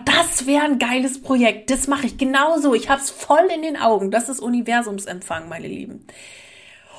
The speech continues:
Und dann fängst du an, anstatt sofort umzusetzen, weil du deiner Freude folgst, weil du dem Kribbel folgst, fängst du an, den Shit zu zerdenken.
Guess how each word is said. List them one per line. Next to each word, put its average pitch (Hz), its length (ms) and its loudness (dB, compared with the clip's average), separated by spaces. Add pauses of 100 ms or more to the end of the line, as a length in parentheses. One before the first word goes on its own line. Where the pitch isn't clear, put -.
Und 277 360 4
dann 294 240 6
fängst 381 440 2
du 285 180 -2
an, 262 300 2 (400)
anstatt 294 540 2
sofort 320 680 2
umzusetzen, 214 1040 0 (760)
weil 302 200 8
du 320 120 -2
deiner 277 360 4
Freude 302 440 4
folgst, 226 400 2
weil 254 100 0
du 254 60 -2
dem 247 120 -2
Kribbel 311 240 -4
folgst, 220 280 -4
fängst 277 260 -6
du 240 80 -6
an, 302 240 -2
den 302 140 -4
Shit 285 300 -8
zu 262 160 -8
zerdenken. 220 680 -8